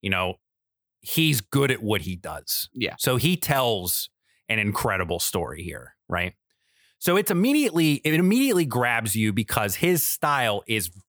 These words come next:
Speaker 1: very rich in that gonzo representation, right? It's not just that I was in California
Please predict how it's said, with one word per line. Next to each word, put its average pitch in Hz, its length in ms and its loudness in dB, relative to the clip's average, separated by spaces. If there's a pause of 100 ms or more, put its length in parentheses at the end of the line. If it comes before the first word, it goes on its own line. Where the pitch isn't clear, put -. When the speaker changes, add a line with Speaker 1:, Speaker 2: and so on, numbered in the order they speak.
Speaker 1:
very 156 520 2
rich 107 880 -2
in 113 220 0
that 101 220 0 (260)
gonzo 113 1200 2
representation, 90 1040 -2
right? 104 320 0 (480)
It's 147 320 -2
not 151 600 0
just 120 640 0 (480)
that 123 360 -2
I 143 200 2
was 165 220 2
in 147 160 2
California 127 1000 2